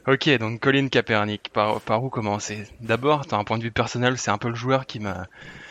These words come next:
qui m'a définitivement, euh, passionné pour ce sport. C'est Colin Kaepernick, c'est le, c'est, c'est le spectacle à l'état pur. C'est, euh, c'est, c'est, c'est parmi les meilleurs moments que j'ai passé devant une télé à, à regarder des matchs de N F L.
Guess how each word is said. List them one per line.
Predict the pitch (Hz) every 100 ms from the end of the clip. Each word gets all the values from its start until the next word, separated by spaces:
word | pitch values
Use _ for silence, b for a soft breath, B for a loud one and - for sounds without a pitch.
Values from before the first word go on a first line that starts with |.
| b b
qui | -
m'a | 113 113
définitivement, | 123 131 135 131 - 120 110 120 123 113
euh, | 98 92 90 95 95 -
passionné | 120 - 120 113 123
pour | - -
ce | 101
sport. | - 120 123 123
C'est | - 107 98 98 b b b b -
Colin | 110 117
Kaepernick, | 117 107 113 101 117 -
c'est | 104
le, | 95 90 90 - 101
c'est, | - -
c'est | 107
le | -
spectacle | - 110 - 127 -
à |
l'état | 107 107 101
pur. | - 110 120 123 b b b b _
C'est, | - - 117 107
euh, | 98 95 92 95 104
c'est, | - - -
c'est, | 107 - 98 95 95
c'est | 95 - -
parmi | 113 127
les | 117
meilleurs | 110 117 113
moments | 117 123 127
que |
j'ai | 110 104
passé | 104 104 - 117
devant | 107 101
une | 101 101
télé | 101 107
à, | 104 95 92 92 95 -
à | 98 101
regarder | 104 101 107
des | 107
matchs | 104 101
de | 101
N | 95 95
F |
L. | 110 120